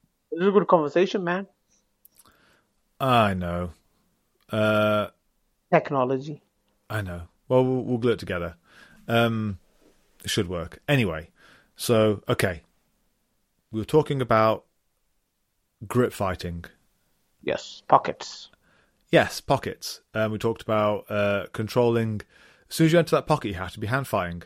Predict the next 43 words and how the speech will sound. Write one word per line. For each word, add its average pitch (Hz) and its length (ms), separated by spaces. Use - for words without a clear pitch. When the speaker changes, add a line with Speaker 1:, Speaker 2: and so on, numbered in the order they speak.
Speaker 2:
And 110 180
it 113 40
was, 107 240
that 143 120
was 151 120
one 160 120
of 117 60
the 127 60
big 120 80
changes 123 360
that 101 120
I - 40
remember 110 280
you 101 200
had 101 160
a 98 40
couple 98 160
of 87 60
super 104 220
fights 98 280
or 95 40
tournaments, 95 500
and, 90 300
you 104 60
know, 98 200
I 104 240
kinda 101 240
looked 104 120
at - 80
you - 20
and 95 100
went, 92 180
"How's - 200
your 107 100
hand 127 240
fighting?" 85 400
And 101 120
you 98 40
came 101 220
back 90 220
in 98 200
and, 92 380
uh, 92 380